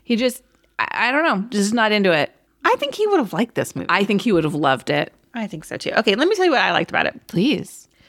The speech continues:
Speaker 2: I agree. It was a sweet story. And I really enjoyed learning about, like, German holiday traditions.
Speaker 1: Me too.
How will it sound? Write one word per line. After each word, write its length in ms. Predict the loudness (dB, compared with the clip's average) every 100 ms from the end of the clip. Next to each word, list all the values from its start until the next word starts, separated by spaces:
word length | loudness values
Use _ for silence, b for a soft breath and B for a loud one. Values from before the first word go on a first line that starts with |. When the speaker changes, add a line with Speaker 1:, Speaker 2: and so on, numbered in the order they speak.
| b
Speaker 2:
I 100 | -2
agree. 500 | -2 0 2 2 0 -4
It 60 |
was 140 | -4 -4
a 40 |
sweet 320 | -4 -2 -2
story. 480 | -2 -2 2 0 -2 B B B B B
And 220 | 0 0
I 220 | 0 2 0 -2
really 640 | -8 -4 0 2 2 0 0
enjoyed 400 | 0 2 0 0
learning 300 | 0 0 0
about, 380 | 2 2 2
like, 200 | 0 -4 -8 -10
German 480 | -4 -2 0 2 2
holiday 500 | 0 2 4 6 4
traditions. 800 | 2 0 2 2 4 2 0
Speaker 1:
Me 60 |
too. 40 | -2